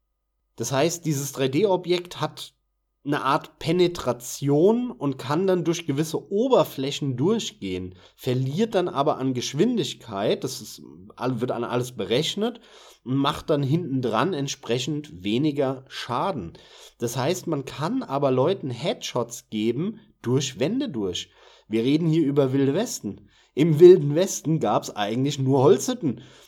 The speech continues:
Da gibt's natürlich auch ein paar Stein-, äh, äh, ja, Gebäude, Fabriken und sowas, ohne Frage. Aber da sind super viele Holzhütten,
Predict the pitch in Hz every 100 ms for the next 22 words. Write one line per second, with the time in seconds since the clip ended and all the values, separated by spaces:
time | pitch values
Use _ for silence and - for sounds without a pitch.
0 | - 113 131 131 131 123 104 92 90 87
1 | 80 - 90 123 127 123 120 107 110 107
2 | 104 117 104 104 104 95 92 98 98 110
3 | 120 117 101 110 127 127 123 117 113 95
4 | - 120 - 143 147 147 139 135 139 143
5 | 147 139 - 107 101 - 107 170 233 226
6 | 208 214 185 240 269 _ _ 113 131 147
7 | 127 190 269 196 - 190 156 165 233 -
8 | - 123 139 190